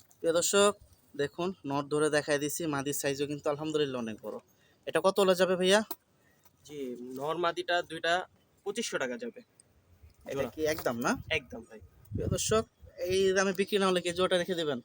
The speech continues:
Speaker 2: জি, রেখে দেবো, আমার কবুতর আমি
Speaker 1: মানে এই জোড়া নিয়ে আর কোনো কথা নেই?
Speaker 2: না, না, এই
Speaker 1: অন্য
Speaker 2: জোড়া
Speaker 1: জোড়া কম বেশি হলেও ছেড়ে দেবেন?
Speaker 2: হ্যাঁ, অন্য
Speaker 1: প্রিয় দর্শক, শুনতে পাইছেন, শখের জোড়া। তো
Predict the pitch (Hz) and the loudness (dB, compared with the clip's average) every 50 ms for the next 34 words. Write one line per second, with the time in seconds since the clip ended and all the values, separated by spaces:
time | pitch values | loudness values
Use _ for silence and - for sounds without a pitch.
0 | _ - 165 196 185 175 175 - 151 127 120 123 123 123 135 139 135 - 147 135 | _ -4 -2 -2 -2 -2 -4 -4 -8 -8 -8 -8 -6 -6 -6 -8 -8 -10 -12 -14
1 | 143 - 139 135 127 123 123 120 - _ _ 143 147 160 180 - 214 220 233 226 | -10 -8 -8 -8 -6 -8 -8 -10 -12 _ _ 2 4 4 4 6 6 6 8 8
2 | 240 240 233 233 233 233 214 208 - 196 196 185 170 175 165 - 156 143 135 127 | 8 8 8 8 8 8 6 6 4 0 0 2 2 2 2 2 -2 -4 -4 -6
3 | 123 - - 190 180 156 139 131 131 185 185 190 208 214 214 202 208 208 208 202 | -8 -6 -4 -4 -4 -4 -4 0 4 4 6 6 6 6 6 6 6 6 6 6
4 | 202 196 190 185 185 175 - 175 165 170 156 - 180 170 165 151 147 127 120 117 | 4 2 2 0 0 0 2 2 2 2 2 2 2 2 4 4 2 0 0 -4
5 | - _ _ _ _ _ - 147 127 117 117 127 131 135 165 160 170 180 - - | -8 _ _ _ _ _ -16 -14 -14 -14 -16 -12 0 2 4 4 4 4 4 4
6 | 214 214 - - - 175 160 175 165 165 170 160 - 214 220 214 - - 151 - | 2 2 2 0 -4 -4 -4 -2 -2 0 0 0 0 -2 -4 -2 -2 -2 -4 0
7 | - 165 156 143 143 147 143 147 180 220 _ _ _ - _ _ _ _ _ _ | 2 0 0 2 0 -2 -2 -2 -2 -4 _ _ _ -20 _ _ _ _ _ _
8 | _ - 175 | _ 4 8